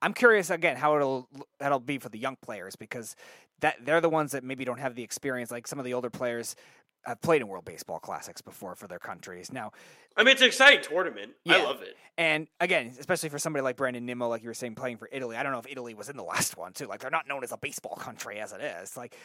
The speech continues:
Speaker 1: Puerto Rico, Dominican Republic, all those countries, they're, they're gonna be
Speaker 2: I mean,
Speaker 1: in
Speaker 2: they
Speaker 1: it all the
Speaker 2: got
Speaker 1: time.
Speaker 2: Nimmo, they got Mancini on this team. They
Speaker 1: Okay.
Speaker 2: got some,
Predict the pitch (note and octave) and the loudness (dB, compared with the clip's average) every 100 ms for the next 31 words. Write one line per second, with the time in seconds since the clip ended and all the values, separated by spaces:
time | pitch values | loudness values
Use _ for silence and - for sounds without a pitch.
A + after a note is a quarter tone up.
0 | - G#3 E3+ D3+ D#3 D3 C3+ B2 D3+ C3 | 2 6 6 4 2 2 2 0 -4 -4
1 | A#2+ A2+ D#3 B2 A#2 A2+ C3 B2+ - G#2+ | -6 -2 -2 -2 -4 -4 -4 -6 -12 -14
2 | A2 A#2 C#3+ C3 C3+ D#3 C#3+ F3 A3 B3+ | -12 -6 -4 -4 -4 -4 2 6 10 12
3 | C#4 C4+ F#3+ E3 G3 G#3+ A#3+ A#3+ A#3 A3 | 12 10 8 6 6 8 8 8 8 8
4 | A3+ E3+ D3+ - - F#3+ G#3 A3 A3 A3 | 8 6 2 2 -4 -6 0 4 6 4
5 | A3 - A3 A3+ A#3 - D4 G#4 A4+ F#4+ | 0 -2 -4 -4 -6 0 2 2 0 -2
6 | F#4+ | -4